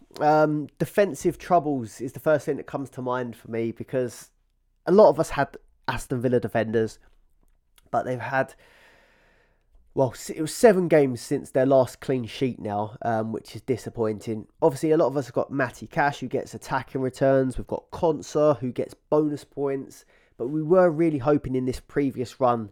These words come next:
that they could get the clean sheet points as well. And they just keep conceding that odd goal, which is really annoying. Um,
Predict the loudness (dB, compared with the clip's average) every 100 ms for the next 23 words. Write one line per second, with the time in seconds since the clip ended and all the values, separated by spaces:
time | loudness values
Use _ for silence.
0 | _ _ _ -10 -4 -4 -6 -6 -6 -8
1 | -14 -6 -6 -4 -8 -8 -10 -6 -6 -6
2 | -8 -6 -4 -4 -8 -10 -12 -12 -12 -14
3 | -6 -6 -6 -8 -10 -4 -2 -2 -2 2
4 | 2 2 -4 -8 -12 -16 -20 _ _ _
5 | _ _ _ -2 2 4 2 -2 -2 -4
6 | -6 -10 _ _ _ _ _ -10 -6 -2
7 | -2 -4 -10